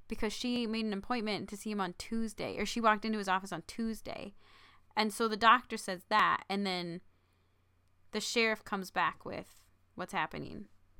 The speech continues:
So they kind of compare notes wa-, over her.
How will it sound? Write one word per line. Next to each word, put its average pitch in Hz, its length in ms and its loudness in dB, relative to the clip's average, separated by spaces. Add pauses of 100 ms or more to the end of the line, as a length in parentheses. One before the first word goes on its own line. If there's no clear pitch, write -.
(160)
So 240 160 2
they 277 180 6
kind 262 220 6
of - 80 -10
compare 208 320 2
notes - 600 -4 (840)
wa-, 208 260 6
over 208 300 6
her. - 260 -2